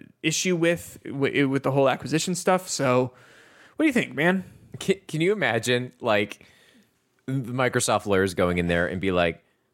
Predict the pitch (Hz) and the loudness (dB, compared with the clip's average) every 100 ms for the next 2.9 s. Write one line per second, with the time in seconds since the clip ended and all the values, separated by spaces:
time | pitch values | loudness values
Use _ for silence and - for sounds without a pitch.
0 | - 117 - 135 139 123 123 127 139 139 | -2 0 2 2 2 0 0 0 2 0
1 | 123 120 - 110 107 - _ _ _ _ | 0 -2 0 2 2 0 _ _ _ _
2 | _ - - - 127 120 117 104 - | _ -2 0 2 2 4 2 0 -6